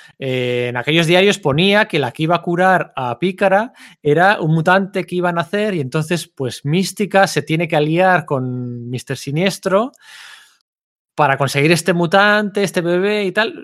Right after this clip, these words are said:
Realmente toda la historia y todo esto de la extinción, eh, es la excusa para que pase eso y que el bebé, Hope Summers, se lo planta, le, le hace que le toque la, la mente a Pícara y la cura, la cura definitivamente.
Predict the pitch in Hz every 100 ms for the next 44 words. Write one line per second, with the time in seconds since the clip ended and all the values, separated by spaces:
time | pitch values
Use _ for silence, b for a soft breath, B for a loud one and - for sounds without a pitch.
0 | 196 147 185 202 160 190 214 170 - 175
1 | 165 139 156 160 175 160 160 139 175 226
2 | 381 370 _ - - 175 - - 170 196
3 | 165 - 196 - 220 160 135 135 165 -
4 | 180 196 247 294 B B B 147 131 147
5 | 131 127 127 139 190 196 170 160 190 190
6 | 208 147 127 143 147 156 165 139 - 131
7 | 123 131 151 151 147 160 127 120 113 113
8 | b b b 139 127 143 160 165 175 180
9 | 220 240 165 131 - 240 139 113 113 175
10 | 202 160 147 139 185 165 143 220 151 110